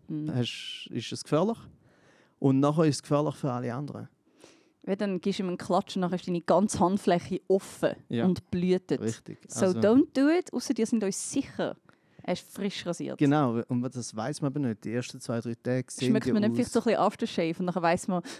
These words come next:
Speaker 1: today.
Speaker 2: Ja, ja, also man muss aber eben, man muss trainiert sein. Also man
Speaker 1: Mhm.
Speaker 2: muss ein guter Jäger in sein.
Speaker 1: Einen guten Riecher haben,
Speaker 2: Äh, ja,
Speaker 1: wortwörtlich.
Speaker 2: ja, also du musst ein gutes Auge haben, du musst ein gutes Nase haben,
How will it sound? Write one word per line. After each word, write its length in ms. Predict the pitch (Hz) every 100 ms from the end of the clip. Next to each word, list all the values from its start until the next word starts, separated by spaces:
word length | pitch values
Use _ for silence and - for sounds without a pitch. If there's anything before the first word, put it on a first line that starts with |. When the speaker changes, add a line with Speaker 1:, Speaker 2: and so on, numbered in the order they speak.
| _ _
Speaker 1:
today. 460 | - 170 165 160 139 _ - - _ -
Speaker 2:
Ja, 220 | 139 180
ja, 240 | 214 214 190
also 200 | 131 131
man 140 | 139 143
muss 200 | 156 156
aber 180 | 131
eben, 180 | 123 151 123
man 100 | 127
muss 240 | 135 -
trainiert 400 | 123 120 139 135
sein. 300 | - 110 123 _
Also 220 | 120 117
man 120 | 127 131
Speaker 1:
Mhm. 40 |
Speaker 2:
muss 180 | 135 -
ein 120 | 123
guter 560 | 131 131 131 - 123 117
Jäger 560 | 120 120 131 127 127 - - -
in 340 | 131 127 127
sein. 200 | - -
Speaker 1:
Einen 40 |
guten 300 | 240 202 175
Riecher 400 | 185 190 202 185
haben, 280 | 180 170 165
Speaker 2:
Äh, 240 | - 123 113
ja, 40 |
Speaker 1:
wortwörtlich. 300 | 165 123 156
Speaker 2:
ja, 100 | 165
also 220 | 110 113 135
du 60 |
musst 160 | 135 120
ein 20 |
gutes 240 | 127 120
Auge 300 | - 120 156
haben, 220 | 165 151 131
du 40 |
musst 160 | 131 127
ein 60 |
gutes 260 | 127 123 131
Nase 320 | 120 135 156
haben, 200 | 135 135